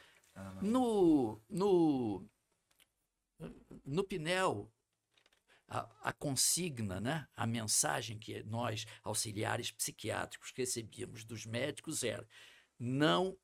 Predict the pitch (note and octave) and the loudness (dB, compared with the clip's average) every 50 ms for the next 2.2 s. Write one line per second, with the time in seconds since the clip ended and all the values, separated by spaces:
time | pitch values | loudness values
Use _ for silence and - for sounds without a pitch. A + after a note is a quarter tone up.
0 | _ _ D#3 D3+ E3 F3 F#3 - - D#3+ D#3+ D3+ D3+ D#3 D3 C3 C#3 B2 A#2 A2+ | _ _ 0 0 2 2 0 -2 -2 -2 -2 0 0 0 2 4 4 4 4 2
1 | A#2 C3+ D3+ D3 D3+ D3 D3 C#3 - - C#3 B2+ - - - A#2+ A2 G#2 D#2 - | 0 -2 0 0 -2 -2 -2 -4 -4 -2 0 0 0 0 0 -2 -4 -6 -6 -8
2 | - - - - | -10 -12 -12 -12